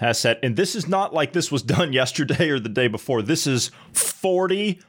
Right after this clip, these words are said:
minutes ago. Forty minutes ago. Secretary of State Anthony Blinken said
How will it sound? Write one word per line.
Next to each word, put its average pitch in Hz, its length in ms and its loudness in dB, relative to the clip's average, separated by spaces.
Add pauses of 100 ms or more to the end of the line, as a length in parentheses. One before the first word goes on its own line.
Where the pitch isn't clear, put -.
(140)
minutes 139 520 2
ago. 95 380 -2 (160)
Forty 185 440 -2
minutes 139 280 -2
ago. 107 260 -2 (220)
Secretary 180 480 0
of - 40 0
State 143 300 0
Anthony 147 400 0
Blinken 120 600 0
said 127 440 0